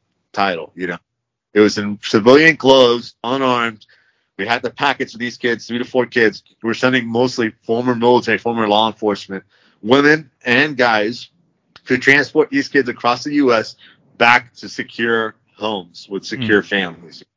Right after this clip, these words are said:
Speaker 2: Hmm.
Speaker 1: And this was happening all over the U S, but my assignment was in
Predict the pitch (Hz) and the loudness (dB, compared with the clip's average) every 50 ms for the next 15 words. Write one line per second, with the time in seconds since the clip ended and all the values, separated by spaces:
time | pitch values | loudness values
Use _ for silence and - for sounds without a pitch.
0 | 95 - - 127 113 98 85 _ _ _ _ _ _ - - - _ _ _ _ | -20 -16 -16 -14 -14 -14 -16 _ _ _ _ _ _ -20 -20 -20 _ _ _ _
1 | _ _ _ _ - 127 127 120 113 104 - _ _ _ _ _ _ _ _ _ | _ _ _ _ 4 4 4 4 2 -2 -10 _ _ _ _ _ _ _ _ _
2 | _ - - 151 156 - 208 123 127 143 160 160 151 135 120 120 139 151 143 143 | _ 0 0 0 2 0 -2 -2 0 2 0 0 0 -2 -2 0 0 2 2 0
3 | 135 123 110 104 107 110 120 135 127 101 - - - - 107 101 104 120 131 151 | -2 -4 -8 -8 -6 -4 -2 -2 -2 -4 -6 -10 -10 -8 -8 -6 -6 -6 -4 -4
4 | 147 135 - - 127 123 120 110 101 107 104 104 107 104 95 | -4 -4 -6 -8 -10 -10 -10 -12 -16 -18 -18 -18 -20 -20 -20